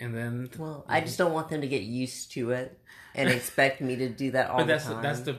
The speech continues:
Speaker 1: that's the great thing about finding the right friends for you, is that they'll understand you and you'll understand them.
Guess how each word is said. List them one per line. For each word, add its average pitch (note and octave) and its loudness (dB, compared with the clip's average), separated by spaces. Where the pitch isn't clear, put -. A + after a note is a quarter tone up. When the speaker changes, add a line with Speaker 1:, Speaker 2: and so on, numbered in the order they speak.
Speaker 1:
that's C3 -2
the C3+ -8
great B2 -2
thing C3 -2
about G#2+ -2
finding A#2+ 0
the G#2+ -4
right G#2+ -4
friends A2+ -6
for - -10
you, G2+ -2
is F#2+ -6
that G#2+ -8
they'll A#2+ 2
understand A#2+ -2
you A#2+ 2
and G#2+ -6
you'll G#2+ -4
understand G2 -8
them. F#2+ -6